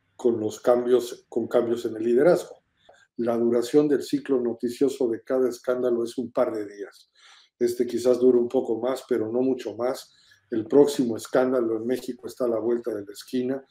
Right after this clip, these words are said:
y la atención de la opinión pública mexicana inmediatamente se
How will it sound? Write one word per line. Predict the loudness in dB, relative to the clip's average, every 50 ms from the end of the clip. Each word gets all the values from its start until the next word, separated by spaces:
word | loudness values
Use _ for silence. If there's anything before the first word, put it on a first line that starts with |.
| _ _ _ _ _ _
y | -6
la | -4 -4 -4 -4 -6 -8 -10 -8 -8 -8
atención | -6 -4 -2 -2 -2 0 0 0 2 2
de | 2
la | 2 0
opinión | 0 -2 -4 -4 -4 -4 -2
pública | -2 -2 -2 -2 -2 -4 -6
mexicana | -6 -6 -10 -14 -16 -10 -8 -6 -4 -2 -4 -4 -6 -8 -16 _ _ _ _
inmediatamente | -4 -2 0 0 2 2 4 4 4 4 4 2 -2 -4 -4 -4 -6 -6 -6 -6 -8
se | -6 -10 -12 -14